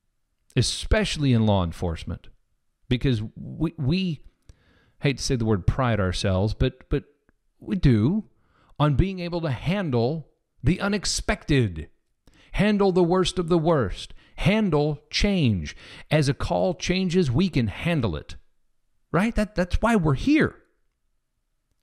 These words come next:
That's frankly why we're different from the people who don't do the job. Let's face it, there's not many people in the world, okay, who can handle a nine one one call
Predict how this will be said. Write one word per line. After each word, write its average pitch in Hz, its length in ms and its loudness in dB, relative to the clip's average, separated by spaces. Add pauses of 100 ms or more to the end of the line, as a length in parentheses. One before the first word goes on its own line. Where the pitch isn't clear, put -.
(540)
That's 185 240 2
frankly 185 460 0
why 143 200 2
we're 147 180 0
different 147 600 -2 (520)
from 170 160 2
the 160 80 2
people 180 300 0
who 185 160 -2 (140)
don't 220 320 0
do 95 340 0 (580)
the 117 100 2
job. 95 360 -2 (1900)
Let's 190 180 2
face 208 260 0
it, 127 80 -2
there's 185 220 4
not 185 160 2
many 160 180 0
people 160 300 0
in 127 100 0
the 110 80 2
world, 104 500 0 (760)
okay, 120 440 0 (320)
who 156 120 4
can 135 160 -2
handle 143 380 0
a 127 40 2
nine 143 240 0
one 123 180 2
one 139 220 0
call 101 440 0